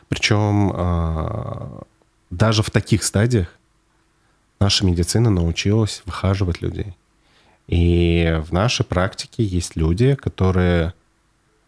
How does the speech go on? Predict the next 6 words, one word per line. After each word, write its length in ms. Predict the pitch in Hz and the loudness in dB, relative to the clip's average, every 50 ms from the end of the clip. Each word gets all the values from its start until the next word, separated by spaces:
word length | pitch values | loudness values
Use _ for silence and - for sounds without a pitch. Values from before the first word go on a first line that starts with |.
| _ _ - | _ _ -10
с 100 | - 85 | -8 -8
двумя 600 | 80 80 90 92 107 113 110 104 90 80 76 82 - _ _ _ _ _ _ _ _ _ _ _ _ _ _ _ | -2 2 4 4 4 4 4 4 2 0 -2 -6 -10 _ _ _ _ _ _ _ _ _ _ _ _ _ _ _
генералами 720 | 87 85 90 95 98 92 92 95 90 85 82 82 82 82 | -4 0 2 2 4 4 2 2 2 0 0 -2 -2 -2
на 100 | 82 80 | -4 -2
миллилитр 560 | 82 85 87 85 85 85 82 85 80 - - - | -2 -2 -2 0 -2 -2 -2 -2 -4 -6 -10 -12
жидкости, 600 | - - 123 - - - - - - - - | -6 -6 -6 -6 -2 -4 -4 -4 -4 -12 -20